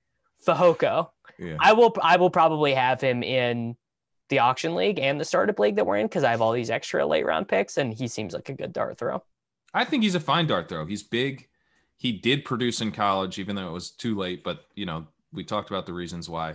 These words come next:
Speaker 2: that might be. Um, and he's tied to Dak Prescott. And, and that whole thing with Noah Brown and Cedric Wilson was confounding. Like, why are these guys on the field?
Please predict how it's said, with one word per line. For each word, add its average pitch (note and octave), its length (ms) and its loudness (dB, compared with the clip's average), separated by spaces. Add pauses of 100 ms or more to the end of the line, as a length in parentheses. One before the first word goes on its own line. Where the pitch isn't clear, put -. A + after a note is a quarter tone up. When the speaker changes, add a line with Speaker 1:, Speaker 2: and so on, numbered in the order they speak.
(160)
Speaker 2:
that F2 160 -12
might E2 160 -12
be. D#2 240 -12 (680)
Um, F#2+ 380 -6
and G#2+ 480 -4 (720)
he's B2+ 420 -6 (120)
tied D#3 280 0
to E3+ 80 -2
Dak E3 240 -4
Prescott. - 460 -6 (160)
And, C3+ 340 0
and E3+ 360 2 (320)
that D#3 140 2
whole G3+ 180 2
thing E3+ 240 0
with D3+ 140 -2
Noah C3 180 0
Brown B2 200 2
and B2 80 -4
Cedric A2 300 -4
Wilson G#2+ 460 -4
was A#2 180 -4
confounding. G2+ 840 -6
Like, F#2+ 160 -8
why G#2+ 340 0
are D3+ 140 2
these A#2 240 -4
guys G#2 320 0
on G2 120 -4
the E2 60 -8
field? G2 540 -8